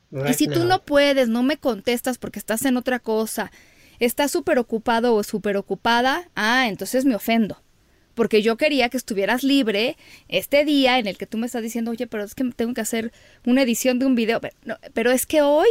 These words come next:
Speaker 2: porque hoy puedo. En cambio, cuando tú quieres, mm, no está tan disponible. Normalmente te cancela a última hora, etcétera, etcétera. Yo quiero agregar además, eh, porque me han contado en la cola de la leche, como dice Jonathan,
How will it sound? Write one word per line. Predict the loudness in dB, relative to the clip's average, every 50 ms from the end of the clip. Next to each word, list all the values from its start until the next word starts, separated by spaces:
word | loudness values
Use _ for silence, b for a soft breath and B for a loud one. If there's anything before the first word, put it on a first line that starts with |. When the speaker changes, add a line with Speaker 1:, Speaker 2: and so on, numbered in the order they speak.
| 2 2
Speaker 2:
porque | -2 -6 -6 -4 -2
hoy | -2 -2 -2
puedo. | -2 -2 0 2 2 2 0 -2 -4 -6 _ b b b b b b b
En | 0 0
cambio, | 2 2 2 0 0
cuando | 0 0 -2 0 -2 -4
tú | -2 -2 -2 -2 0
quieres, | 2 2 4 4 2 2 0 -4 -6 -8 -10 -14 -16 -8
mm, | -4 -2 0 2 2 2 2 2 2 2 2 2 0 0 0 0 0 0 2 2 2
no | 2 2 2
está | 2 0 -2 -4
tan | -2 -2 -2 -4
disponible. | -4 -8 -12 -12 -10 -10 -10 -10 -12 -12 -16 -18 -20 b b b b b b b
Normalmente | 0 2 4 4 4 2 2 0 -2 -4 -6
te | -6 -8 -8 -4
cancela | -2 -2 -2 -2 -2 -2 -2 0 0
a |
última | -2 -2 -4 -6 -6 -6 -6 -4 -2 0
hora, | 0 2 2 4 4 4 2 2
etcétera, | 0 -2 -4 -6 -6 -6 -6 -8 -8
etcétera. | -8 -4 0 0 2 2 2 0 -2 -2 -4 -2 -4 -6 -8 b b b b b b b b b b b b
Yo | 0 2
quiero | 2 4 4
agregar | 4 4 2 2 2 2 2
además, | 2 0 0 0 0 0 -2 -2 -4 -6 -8 -10 -10 -14 _ _
eh, | -6 -4 -2 -2 -2 -4 -6 _ -2
porque | 0 0 0 0 0 0 2 2 2 0 -2 -4 -8 _ _ _ _ _ _ _ -8
me | -4 0 2 4 4 4
han | 2 2
contado | 0 0 0 2 2 2 2 2 2
en | 0 0
la | -2
cola | -2 0 0 2 2 2
de | 0 0
la | -2 -2
leche, | -4 -4 -2 -2 -2 -2
como | -2 -2 -2 -4 -4
dice | -4 -4 -4 -2 -2
Jonathan, | -2 -2 -2 -4 -4 -4 -6 -6